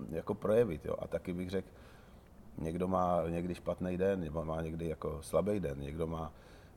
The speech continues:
chvilku sílu a pak zas najednou, a tohle všechno se tam krásně začne jakoby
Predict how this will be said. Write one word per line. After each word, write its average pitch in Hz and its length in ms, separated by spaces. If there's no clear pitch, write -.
chvilku 82 400
sílu 87 420
a 80 40
pak 80 200
zas 82 180
najednou, 85 420
a 82 80
tohle 92 280
všechno 92 380
se 87 140
tam 95 260
krásně 85 460
začne 90 420
jakoby 92 340